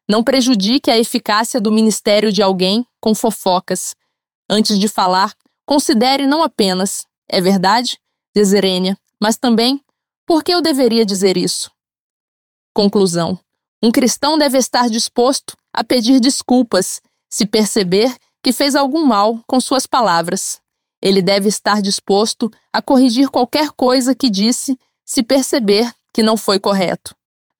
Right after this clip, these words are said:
Palavras nocivas e ofensivas dos outros não justificam palavras erradas da sua parte. Existem alguns erros na fala que você pode melhorar gradualmente. Por exemplo, você pode aprender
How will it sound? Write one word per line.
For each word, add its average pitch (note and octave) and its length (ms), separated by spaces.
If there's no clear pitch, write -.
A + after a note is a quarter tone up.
Palavras F#3+ 500
nocivas A#3+ 720
e A3 60
ofensivas C4+ 800
dos G3+ 240
outros A3+ 500
não D#4 200
justificam C4 720
palavras G3+ 540
erradas F#3 480
da F#3 120
sua F#3 200
parte. - 560
Existem A3 640
alguns C4 360
erros B3+ 360
na A3 140
fala G3 480
que A3+ 80
você G#3+ 300
pode A3+ 420
melhorar A#3 720
gradualmente. G3+ 960
Por G3+ 160
exemplo, F3+ 520
você G#3 280
pode A3 260
aprender A#3 600